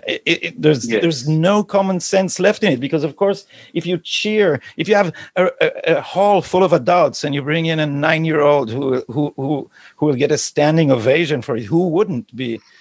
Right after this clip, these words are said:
Speaker 1: be tempted
Speaker 2: Yes.
Speaker 1: to do this? But there's also, I, I found a few <laughs> reasons for, for optimism. I found there are a lot of laughs in the book, but a few reasons for optimism. And, and the chief one, I think, is that a-, a-, in some areas, the snake had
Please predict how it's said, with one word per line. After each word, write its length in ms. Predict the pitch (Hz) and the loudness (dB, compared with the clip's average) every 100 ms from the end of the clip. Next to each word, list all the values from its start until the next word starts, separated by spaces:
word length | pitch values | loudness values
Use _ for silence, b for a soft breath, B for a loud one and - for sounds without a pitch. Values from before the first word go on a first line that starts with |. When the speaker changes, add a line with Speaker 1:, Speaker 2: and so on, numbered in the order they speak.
| b b | b b
Speaker 1:
be 120 | 120 | -8
tempted 280 | - 139 123 | 0 2 4
Speaker 2:
Yes. 220 | 107 - | 2 2
Speaker 1:
to 60 | 113 | -4
do 160 | 107 | -4
this? 200 | 101 90 - B B | -6 -12 -14 B B
But 120 | 196 | 0
there's 200 | 208 214 | 2 2
also, 560 | 240 233 240 208 180 - 185 175 | 2 2 0 2 0 -2 -10 -2
I, 140 | 180 180 _ 170 - | 0 -2 _ -16 -2
I 100 | 208 | 0
found 300 | 220 233 226 | 2 2 2
a 20 | |
few 180 | 175 190 | 0 2
<laughs> 120 | 180 | 4
reasons 360 | 165 160 170 139 | 4 2 -4 -6
for, 280 | - 156 - - | 2 2 2 0
for 100 | 139 | 4
optimism. 540 | 139 - 117 101 123 | 4 2 -4 -4 0
I 80 | 156 | 0
found 340 | 190 190 151 - | 2 2 0 0
there 120 | 139 | 2
are 60 | 120 | 4
a 40 | |
lot 120 | 147 | 4
of 140 | 135 107 | 2 0
laughs 340 | 120 120 - | 0 0 -2
in 60 | 113 | -8
the 80 | |
book, 180 | 104 107 - | -6 -6 -2
but 140 | 139 | -4
a 40 | |
few 200 | - 208 208 | -2 -2 2
reasons 340 | 185 143 135 | 2 0 -4
for 140 | - 127 | -2 -2
optimism. 480 | - 131 104 117 135 | -2 -4 -8 -10 -10
And, 160 | 139 B B B B | -12 B B B B
and 160 | 160 165 | 0 0
the 60 | |
chief 360 | 165 - 240 - | 0 0 0 0
one, 220 | 190 196 | 2 2
I 140 | 131 123 | 0 -4
think, 460 | - 220 120 - B B B | -6 -4 -4 -10 B B B
is 340 | 151 156 139 - | 0 0 0 0
that 280 | 139 135 _ _ - | 0 0 _ _ 0
a-, 120 | 156 - 156 - | 0 2 0 0
a-, 100 | - 170 | -6 -4
in 60 | 156 | -4
some 300 | - 226 208 | 2 2 4
areas, 540 | 208 202 196 196 165 | 2 4 4 2 2
the 80 | 160 | -2
snake 540 | - - 160 175 196 - | -2 -2 2 2 2 2
had 420 | 175 139 117 | 2 2 -2